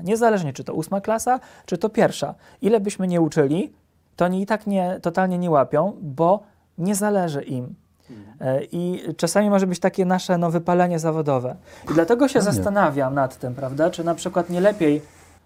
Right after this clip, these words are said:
Speaker 1: e, żeby do sakramentów, na przykład pierwszej komunii świętej czy bierzmowana,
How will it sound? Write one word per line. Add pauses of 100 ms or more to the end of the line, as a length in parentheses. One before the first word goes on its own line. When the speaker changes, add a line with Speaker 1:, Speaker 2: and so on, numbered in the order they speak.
(160)
Speaker 1:
e, (320)
żeby
do
sakramentów,
na
przykład (600)
pierwszej
komunii
świętej
czy
bierzmowana,